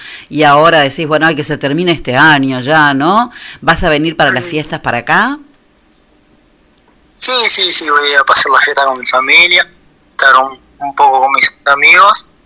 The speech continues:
Speaker 2: y cerrás los ojos y ya estás de vuelta acá.
Speaker 1: Y claro, sí. Eso es lo que pasa con, con el fin de año, ¿viste? Que todo se hace, eh,
Speaker 2: Sí.
Speaker 1: el, el tiempo se hace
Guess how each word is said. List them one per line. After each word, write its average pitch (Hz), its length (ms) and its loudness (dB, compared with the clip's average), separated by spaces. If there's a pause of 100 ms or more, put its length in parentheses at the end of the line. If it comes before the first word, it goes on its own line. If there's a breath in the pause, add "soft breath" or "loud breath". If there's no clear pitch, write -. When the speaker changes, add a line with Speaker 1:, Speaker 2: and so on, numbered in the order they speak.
(440)
Speaker 2:
y 135 560 0 (300)
cerrás 147 360 4
los 151 120 6
ojos 170 480 6
y 139 80 2
ya 139 160 2
estás 139 280 2
de 139 60 2
vuelta 143 300 4
acá. 143 220 4 (340)
Speaker 1:
Y - 160 2
claro, 165 460 4
sí. 151 420 -4 (280 loud breath)
Eso 226 240 2
es 220 60 0
lo 170 140 2
que 156 100 0
pasa 175 400 0
con, 127 520 0
con 139 200 -2
el 139 100 -2
fin 170 220 -2
de 160 140 4
año, 131 360 2
¿viste? 139 440 -6 (260 loud breath)
Que 160 120 -4
todo 190 240 2
se 175 180 -2
hace, 151 480 0 (400 loud breath)
eh, 143 80 -6
Speaker 2:
Sí. 139 100 2 (180)
Speaker 1:
el, 143 180 -4
el 160 180 0
tiempo 208 380 -2
se 170 180 -2
hace 175 340 -4